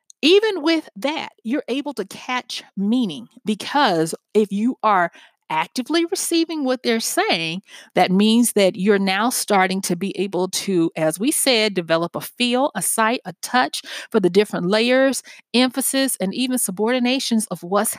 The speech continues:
happening. And so even with someone saying that, you can, uh, just quickly deduce that they are not really listening. You can also deduce that when it comes to your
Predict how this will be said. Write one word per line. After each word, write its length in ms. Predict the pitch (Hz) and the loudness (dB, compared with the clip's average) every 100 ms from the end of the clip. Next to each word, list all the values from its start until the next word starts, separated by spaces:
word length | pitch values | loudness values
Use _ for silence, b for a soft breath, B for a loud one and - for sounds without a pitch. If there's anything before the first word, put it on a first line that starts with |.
| - | -12
happening. 460 | - - 202 151 - _ B B B | -8 -4 -4 -8 -16 _ B B B
And 140 | 208 202 | 0 2
so 400 | 208 180 175 190 _ _ _ _ | 2 2 0 -6 _ _ _ _
even 260 | 294 339 311 | 4 4 4
with 140 | 240 | 2
someone 280 | - 294 285 | 2 2 0
saying 400 | - 254 254 269 | 0 2 2 2
that, 420 | 254 196 - - - b b - | 0 -2 -4 -14 -20 b b 0
you 180 | 233 | 0
can, 280 | 262 262 220 | 2 2 0
uh, 140 | - - 180 160 | -2 -8 -14 -4
just 280 | 175 196 - | -2 -2 -2
quickly 320 | 196 233 277 | -2 0 -2
deduce 600 | 285 349 330 180 - - _ _ _ - | 0 2 2 0 -4 -8 _ _ _ -2
that 400 | 220 208 - - _ _ | 0 0 -4 -12 _ _
they 160 | 220 226 | 0 2
are 80 | 220 | 2
not 280 | 233 226 | 0 0
really 220 | 220 247 262 | -2 -2 -4
listening. 460 | 180 - 180 196 - _ _ _ _ _ - | -6 -8 -10 -12 -12 _ _ _ _ _ -4
You 80 | |
can 180 | 214 220 - | 0 0 2
also 440 | 240 392 - 196 | 0 0 0 0
deduce 600 | 170 165 147 147 226 - B B B B | -2 -6 -8 -8 -8 -12 B B B B
that 500 | 185 202 190 180 - - _ _ _ _ | 0 0 0 -4 -12 -16 _ _ _ _
when 180 | - 226 | 2 2
it 120 | 226 | 2
comes 460 | - - 294 294 - | -4 -2 0 0 -4
to 160 | - 247 | -2 0
your 240 | 214 214 | 0 -2